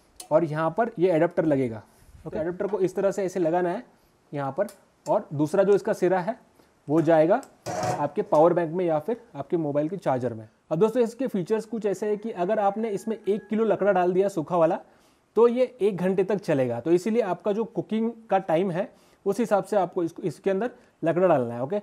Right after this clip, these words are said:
अगर आपको पानी गर्म करना है तो बस, अ, दो सौ ग्राम में हो जाएगा, क्योंकि दो सौ ग्राम मतलब almost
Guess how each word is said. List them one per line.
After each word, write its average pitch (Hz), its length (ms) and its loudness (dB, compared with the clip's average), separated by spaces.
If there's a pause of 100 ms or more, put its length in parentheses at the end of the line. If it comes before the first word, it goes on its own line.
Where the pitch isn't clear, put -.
(260)
अगर 180 160 2
आपको 214 140 0
पानी - 240 0
गर्म 226 220 0
करना 226 260 -2
है 226 80 -4
तो 214 180 -2
बस, 202 300 -2
अ, 190 100 6
दो 165 200 0
सौ 190 140 -2
ग्राम 196 200 2
में 202 100 0
हो 156 140 0
जाएगा, 156 260 4
क्योंकि 190 520 -4
दो 165 140 0
सौ 185 120 -4
ग्राम 185 260 -2
मतलब 185 320 -4 (320)
almost 180 420 0